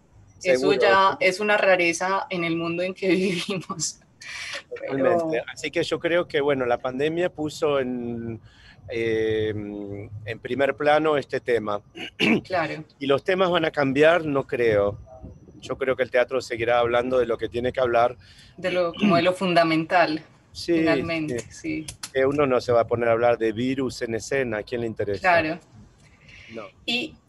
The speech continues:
Speaker 1: bueno, eh, Marcial, ya casi estamos llegando al final y quisiera
Speaker 2: Buenísimo,
Speaker 1: hacerte
Speaker 2: porque me están esperando en el teatro para,
Speaker 1: <laughs>
Speaker 2: para ir a ensayar.
Speaker 1: Entonces, eh,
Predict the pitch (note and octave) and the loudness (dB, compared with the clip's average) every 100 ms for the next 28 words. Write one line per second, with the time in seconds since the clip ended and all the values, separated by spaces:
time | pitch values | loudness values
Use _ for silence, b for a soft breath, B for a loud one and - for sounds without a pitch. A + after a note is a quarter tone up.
0 | _ F#3 F#3 F3 F3 E3+ E3+ E3 E3+ F3 | _ 2 4 4 2 2 0 0 0 0
1 | F3 F#3 F3+ E3 E3+ A3+ G#3+ A3+ - G#3+ | 2 2 4 4 2 0 0 0 0 0
2 | G#3+ G3+ F3 D#3+ E3+ F#3 F#3+ E3 D#3 E3 | 2 2 4 2 0 -2 -2 0 2 0
3 | D#3+ D#3+ D#3 D3 - - D#3 D#3+ D#3 C#3 | -2 -4 -4 -8 -16 -16 -4 0 2 4
4 | D3 F3+ - C3+ - C3+ B2 C3 A#2+ - | 4 2 2 2 4 2 2 -4 -8 -6
5 | B2 B2 D3 D3 C#3+ D3 C#3 D3 C#3+ C3+ | -2 0 2 2 2 2 2 2 2 2
6 | - C3+ C3+ C#3+ C3 B2+ A#2 A2 A2 G#2 | 4 4 4 -2 -2 0 4 4 4 0
7 | B2 A#2 B2 C3 B2+ - B2 A#2+ A2 G2+ | 0 2 4 4 2 2 0 2 2 0
8 | - - _ - A3 G#3 A3+ G#3+ G3+ A3 | -8 -20 _ 0 2 2 4 4 4 4
9 | A3 A3 A3+ - G3 F#3 F3 F3 E3+ E3+ | 4 4 2 2 4 6 6 4 2 0
10 | - | -4